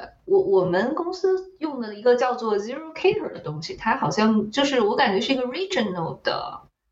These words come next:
就是，呃，DoorDash 一样，就是它会提前四十八小时截止，然后它会提前可能一两周制定下周每周一到周五 rotate 的菜单，然后都是你附近各找几家餐厅，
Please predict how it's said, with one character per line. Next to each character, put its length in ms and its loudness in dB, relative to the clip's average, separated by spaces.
就 140 8
是， 760 2
呃， 360 -6
DoorDash 560 4
一 100 -12
样， 260 -14
就 140 0
是 60 0
它 140 0
会 120 0
提 240 0
前 480 0
四 180 2
十 100 2
八 220 4
小 240 -2
时 540 -4
截 260 -2
止， 220 -4
然 160 -4
后 40 -2
它 180 4
会 260 -6
提 160 -2
前 180 4
可 100 -2
能 100 -4
一 100 0
两 180 -6
周 240 4
制 160 2
定 220 4
下 260 -2
周 320 6
每 420 0
周 220 6
一 100 4
到 160 4
周 140 6
五 180 4
rotate 320 2
的 80 -2
菜 220 -4
单， 160 -6
然 100 -4
后 60 -6
都 100 0
是 80 4
你 120 2
附 160 2
近 180 -2
各 220 0
找 200 -6
几 140 -6
家 360 0
餐 240 2
厅， 260 0